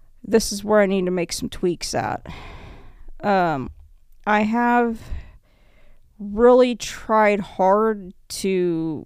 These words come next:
watch what I eat. Uh,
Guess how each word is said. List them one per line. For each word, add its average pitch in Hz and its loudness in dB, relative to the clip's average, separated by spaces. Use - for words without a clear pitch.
watch 190 -2
what 175 -4
I 175 -4
eat. 185 -10
Uh, 156 -4